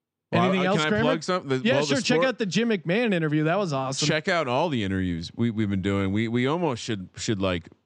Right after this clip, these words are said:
Speaker 1: figure out a way to get these in front of people again, because we have about a dozen,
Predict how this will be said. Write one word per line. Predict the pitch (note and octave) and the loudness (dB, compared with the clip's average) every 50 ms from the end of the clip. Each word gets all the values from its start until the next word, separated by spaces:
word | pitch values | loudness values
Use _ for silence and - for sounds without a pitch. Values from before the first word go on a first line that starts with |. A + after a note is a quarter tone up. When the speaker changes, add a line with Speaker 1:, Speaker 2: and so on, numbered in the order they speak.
| _ _ _ _ _ _ _ - | _ _ _ _ _ _ _ -2
Speaker 1:
figure | - C#3+ B2+ C3 C3 | -2 0 0 0 0
out | B2 A#2+ A2+ | 0 0 0
a | G#2+ G#2 | 0 0
way | G#2 A2 G#2+ G#2 | 0 0 0 0
to | G2 F#2 | 0 0
get | F2+ G#2 G2+ - | -2 -2 -2 -2
these | A2 G2+ F#2 F2 | -2 -2 -2 -4
in | F2+ E2+ | -6 -6
front | F2 - A2+ C3 | -4 -2 -2 -2
of | C#3 A2 | -2 -2
people | G2+ G2 F2+ E2+ F2 | -2 -4 -2 -2 -4
again, | F2 E2+ F2+ F2+ E2+ F2 | -4 -2 -2 -2 -2 -2
because | F2+ F2 G#2+ F#2+ | -2 -2 -2 -2
we | G2+ A#2 | 0 0
have | B2+ C#3+ D3 | 0 0 0
about | C3+ A#2+ A#2+ A#2+ A#2 G#2 | -2 0 0 -2 -2 -2
a | F#2 | -4
dozen, | - - A#2 A#2+ B2+ A#2+ F2+ D#2 C#2 - | -4 -2 0 0 0 -2 -4 -8 -12 -16